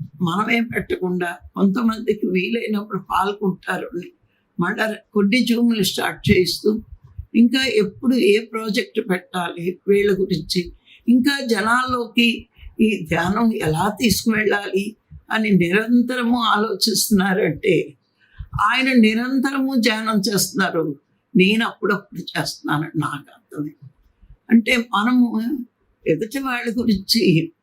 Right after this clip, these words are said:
ఎందుకంటే అందరూ ధ్యానం చేయకుండా సోంబేరి కబుర్లు చెప్పేసి, ఊరికి అటు తిరిగి, ఇటు తిరిగి, టూర్లు వెళ్ళి వచ్చి, ఇది వచ్చి, అది కాదండి ధ్యానం.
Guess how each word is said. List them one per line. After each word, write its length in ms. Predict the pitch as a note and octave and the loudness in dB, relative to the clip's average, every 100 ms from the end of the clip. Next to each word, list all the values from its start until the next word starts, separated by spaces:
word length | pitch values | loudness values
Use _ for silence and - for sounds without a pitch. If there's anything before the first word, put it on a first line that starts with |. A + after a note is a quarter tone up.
| D#3+ F#3+ E3 C#3 - - - _ _ | -2 2 2 0 -6 -12 -14 _ _
ఎందుకంటే 600 | D3 E3+ A3+ B3+ A#3+ A#3 | 2 2 0 0 0 2
అందరూ 480 | B3 - D#3+ B3 B3 | 2 0 -2 -2 -2
ధ్యానం 400 | A#3 G3+ F#3+ A3+ A#3 | -2 -2 2 2 4
చేయకుండా 420 | G#3+ G#3+ A3 G#3+ A3 - _ _ _ _ | 2 0 -2 0 -2 -8 _ _ _ _
సోంబేరి 580 | - D#3 G3 G#3+ A#3 A3+ | -2 2 2 0 -2 -4
కబుర్లు 280 | G#3 F#3+ G3 | -4 -2 -2
చెప్పేసి, 720 | A#3 - G#3+ G3+ - G#3 G#3 - | -2 -2 -2 -2 0 0 0 0
ఊరికి 340 | F3+ - G#3+ | -4 -2 -2
అటు 220 | G3 - | -2 -6
తిరిగి, 400 | - G#3 F#3+ G#3 | -2 -2 2 0
ఇటు 160 | F#3+ - | 0 -2
తిరిగి, 280 | G3 G#3 G3+ | -4 -2 -2
టూర్లు 360 | G3 G3 G#3 | 0 0 2
వెళ్ళి 200 | G3 F#3+ | 2 0
వచ్చి, 260 | F#3 - G3 | 0 -2 -2
ఇది 120 | F3+ | -2
వచ్చి, 240 | F#3+ - | -4 -2
అది 200 | - - | -2 -4
కాదండి 500 | F4+ G#3 G#3 B4 F3 | -6 -6 -8 -4 -2
ధ్యానం. 480 | F3 E3 - - C#3 | -2 -4 -6 -6 -16